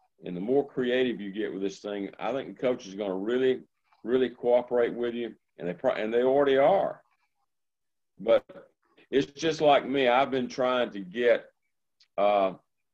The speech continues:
a kid that played for me, Rufus McDuffie. I don't know if you know him, but he was at Mitchell Baker for many, many years. He's played for the state championship nine times and played and won it five. He's won over six hundred games. He was my point guard a long time ago, and I've been trying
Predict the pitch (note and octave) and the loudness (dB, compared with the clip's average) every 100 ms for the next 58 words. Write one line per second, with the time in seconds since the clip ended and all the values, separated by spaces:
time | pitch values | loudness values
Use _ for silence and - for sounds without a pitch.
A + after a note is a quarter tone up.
0 | _ F2 - C3+ G2 F#2+ B2 C#3 C#3 G#2 | _ -20 -2 -2 -2 -8 2 2 2 -2
1 | G#2+ F#2+ A#2 C3 - G#2 G2 F2 A#2 A#2+ | -6 -2 -2 -4 -6 -10 -10 -2 4 4
2 | F#2+ G2 A2 A2 D2 G#2 G2+ - G2+ G2+ | 4 2 2 0 -2 -2 -4 -8 -10 -4
3 | G#2+ A#2 G#2 G2 G2 F#2+ G#2+ G#2 F2 - | 0 0 0 -4 -4 -6 -8 -10 -12 -6
4 | A2 G#2+ G#2 F2+ G#2+ - G2+ F#2 _ _ | -6 -6 -10 0 0 0 -6 -6 _ _
5 | _ _ _ _ _ - G2+ G2 G2 G#2+ | _ _ _ _ _ -2 2 2 0 -6
6 | G#2 G#2 G2+ G2+ G#2 F#2+ G2 E2+ - _ | -6 -6 -6 -6 -8 -6 -8 -10 -20 _
7 | _ A2+ A#2 - F#2+ - A2 F#2+ G#2+ G2+ | _ 2 2 0 -12 -2 0 0 -6 -4
8 | G2 - G#2 F#2 G2+ G#2 G2+ G#2 G2+ G2 | -8 -6 -8 -4 -4 -4 -6 -4 -4 -4
9 | F2 F2+ G2+ G2+ F#2+ F2 _ _ _ _ | -6 -12 -2 -2 -2 -8 _ _ _ _
10 | _ F2+ F#2+ G#2+ G#2+ - G#2 G#2 G#2 G2+ | _ -6 -4 -2 -4 -4 0 2 2 4
11 | G2+ G2+ _ _ _ _ _ F2+ G2+ A2 | 2 -2 _ _ _ _ _ -10 -4 0
12 | A2 G2 G2 A2 - G#2 G2+ F2+ G2+ G2+ | 0 0 -6 -10 -6 -6 -6 -6 -4 -4
13 | F#2+ F2 C3 A#2+ A2 - C#3 A#2 F#2 F#2+ | -4 -4 -6 -2 -4 -2 -2 -2 0 0
14 | F2+ F#2 F#2 F2+ F2+ F#2 G#2 G#2+ G#2+ G#2+ | 0 -2 -4 -4 -6 -4 -2 0 0 -2
15 | - B2+ C#3 B2+ | -4 0 0 0